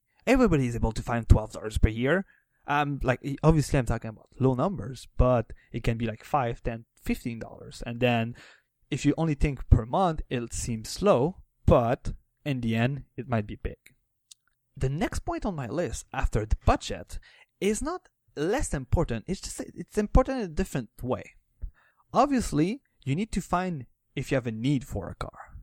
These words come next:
And if, and if you have need, obviously, if you want to get a car, you need to identify what are the needs for it. And I think it is as important as budget, but I think it's the, budget is always, like, money is always a bit more important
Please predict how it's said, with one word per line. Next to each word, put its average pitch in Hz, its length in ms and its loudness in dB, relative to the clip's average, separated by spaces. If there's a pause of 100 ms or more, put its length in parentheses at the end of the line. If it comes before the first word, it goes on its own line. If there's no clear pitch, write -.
(160)
And 143 100 2
if, - 180 0 (440)
and 131 160 -4
if 151 180 -2
you 143 60 4
have 123 180 2
need, 185 260 -4
obviously, 160 480 2
if - 240 -8
you - 60 4
want 214 260 0
to - 180 2
get 98 180 4
a - 40 -10
car, 110 380 -2 (480)
you 151 100 -2
need 240 180 2
to 214 80 6
identify 160 420 0
what 143 360 -2
are 143 180 -6
the 120 120 -6
needs 117 360 -6
for - 260 -16
it. - 220 -20 (460)
And 151 120 6
I 175 80 2
think - 200 -2
it 196 140 2
is 170 180 4
as 226 280 -2
important 220 480 4
as 139 140 0
budget, 135 300 6
but 175 120 4
I 160 60 4
think 220 180 -4
it's - 240 -8 (100)
the, 165 460 -2 (220)
budget 269 260 8
is 285 120 -4
always, 262 400 0
like, 185 240 -2
money 320 220 4
is 294 120 6
always 262 340 2
a 233 40 -2
bit 196 160 -2 (360)
more 156 220 2
important 120 420 0